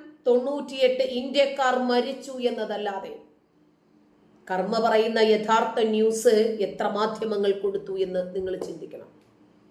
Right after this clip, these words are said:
എനിക്ക് ഓൺലൈനിൽ നിന്ന് കിട്ടിയതാണ്. നോക്കുമ്പോൾ അവര് കൃത്യമായിട്ട് ഈ വാർത്ത കൊടുത്തിട്ടുണ്ട്.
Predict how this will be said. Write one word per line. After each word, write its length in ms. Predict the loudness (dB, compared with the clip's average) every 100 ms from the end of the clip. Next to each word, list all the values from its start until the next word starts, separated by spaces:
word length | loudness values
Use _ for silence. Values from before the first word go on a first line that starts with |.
| _ _ -6
എനിക്ക് 180 | 2 4
ഓൺലൈനിൽ 460 | 6 4 4 2
നിന്ന് 160 | 0 -2
കിട്ടിയതാണ്. 640 | -4 -6 -6 -4 -8 -10 -16 -20 -20 _ _ _ _ -20 -10 -8
നോക്കുമ്പോൾ 580 | -6 2 4 4 0 -6
അവര് 300 | 0 4 4
കൃത്യമായിട്ട് 580 | 0 0 0 0 -2 -2
ഈ 200 | -4 -4
വാർത്ത 420 | -4 -6 -4 -6
കൊടുത്തിട്ടുണ്ട്. 520 | -6 -6 -8 -8 -8